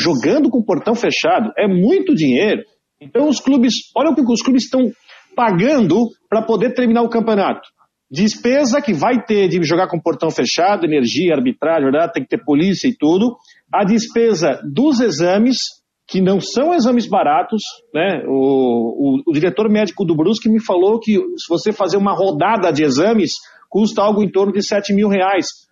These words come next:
conseguindo compla-, comprar um exame com um precinho de atacado. Então os clubes estão pagando bastante, estão pagando caro só pra poder terminar esse campeonato no campo.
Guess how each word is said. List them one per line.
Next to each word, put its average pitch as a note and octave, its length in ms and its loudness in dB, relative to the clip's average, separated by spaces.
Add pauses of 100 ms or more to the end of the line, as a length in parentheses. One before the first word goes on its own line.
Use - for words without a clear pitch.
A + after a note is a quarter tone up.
(120)
conseguindo F#3 480 0
compla-, G3 580 0
comprar F3+ 340 -2
um G3 80 2
exame F#3 280 0
com F#3 100 0
um F#3 80 0
precinho F#3+ 380 0
de F#3+ 60 2
atacado. G3 520 0 (420)
Então A#3 200 0
os A3 100 -2
clubes B3+ 220 0
estão C4 200 0
pagando A3 640 0
bastante, A#3 500 -2
estão B3 160 -2
pagando A3+ 500 0
caro A3+ 480 2 (240)
só - 260 -2
pra B3 140 -2
poder A3 260 0
terminar A3 320 2
esse G#3 140 -4
campeonato G3+ 440 -2
no A3 80 0
campo. A#3 260 -2